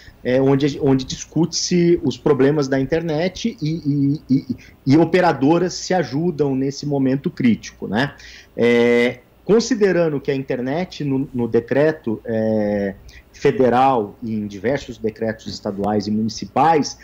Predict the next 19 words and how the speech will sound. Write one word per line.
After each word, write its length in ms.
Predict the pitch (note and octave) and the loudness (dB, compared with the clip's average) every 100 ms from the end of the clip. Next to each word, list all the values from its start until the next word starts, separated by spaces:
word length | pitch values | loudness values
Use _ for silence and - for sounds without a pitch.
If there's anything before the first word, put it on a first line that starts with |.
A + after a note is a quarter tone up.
| - - - | -20 -16 -4
ela, 200 | B2 C3+ | -2 0
ela 200 | C3 D3 | 0 2
entrou 360 | F3 D3 F3 G#3+ | 2 0 2 2
como 260 | G#3+ G3+ | 2 0
um 160 | F#3+ F3+ | 0 -6
produto, 800 | - D3+ - C#3 G3+ - G3+ G3+ - | -4 -6 -4 -4 -4 -4 -4 -4 -6
é, 580 | C3+ C3+ C3+ C3+ C3+ - | -4 0 0 2 0 0
essencial. 800 | D3+ D3+ F3+ F3+ - F#3 A#2+ G#2+ F#2 | 0 2 0 0 2 2 2 0 -6
Então, 400 | F#2 B2+ C#3+ E3 - - - - | -8 -2 0 0 -6 -20 -16 -4
é, 260 | B2 A#2+ - | -2 -2 -2
todo 260 | - G#3 A3 | 2 2 2
o 20 | |
trânsito 840 | F#3 F3+ F#3+ G#3+ D#3+ C#3 - A#2+ A2 - | 0 2 4 4 2 -4 -6 -8 -8 -4
pra, 400 | B2 A#2+ A2+ G#2+ | 0 2 2 -4
pra 240 | - A2+ | -8 -10
funcionário, 800 | - C3+ - B2+ A#2 C#3 C#3 B2 | -8 -10 -6 -4 0 0 0 -2
trânsito 440 | A2+ C3 B2+ B2+ A#2+ | -6 -4 -4 -6 -8
pra 160 | A#2+ | -6
manutenção, 960 | B2 B2 A#2 A#2 - - C3 C#3 B2+ A2 | -4 -4 -4 -6 -6 0 2 4 2 0